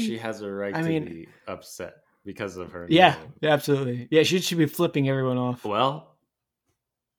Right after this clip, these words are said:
Speaker 2: She was probably made fun of. Look, look, even right there. Read
Speaker 1: Which
Speaker 2: that little
Speaker 1: one?
Speaker 2: sentence. "Trump loving
Speaker 1: <laughs>
Speaker 2: dick." <laughs>
Speaker 1: Well, according to the Democrats, that's all of us, right?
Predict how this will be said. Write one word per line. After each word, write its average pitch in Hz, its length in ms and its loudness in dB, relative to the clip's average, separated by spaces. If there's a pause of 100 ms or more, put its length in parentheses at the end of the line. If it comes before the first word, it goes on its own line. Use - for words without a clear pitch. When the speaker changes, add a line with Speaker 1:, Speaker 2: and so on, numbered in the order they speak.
(300)
Speaker 2:
She 214 320 8
was 160 200 2
probably 147 280 2
made 131 280 0
fun 160 420 -4
of. 160 320 -2 (720)
Look, 170 280 0
look, 165 220 -6
even 175 180 -2
right 170 140 -2
there. 151 100 -2
Read 143 100 0
Speaker 1:
Which 151 80 0
Speaker 2:
that 180 120 0
little 175 160 2
Speaker 1:
one? 156 80 -2
Speaker 2:
sentence. 127 500 -6 (380)
"Trump 156 360 0 (160)
loving 143 640 4
Speaker 1:
<laughs> 110 40 -10
Speaker 2:
dick." 131 380 0
<laughs> - 60 -16 (1400)
Speaker 1:
Well, 131 180 6
according 156 420 2
to 151 120 0
the 127 100 2
Democrats, 117 640 -2
that's 110 220 -8
all 117 220 0
of 95 100 -8
us, 82 220 -14
right? 107 340 -6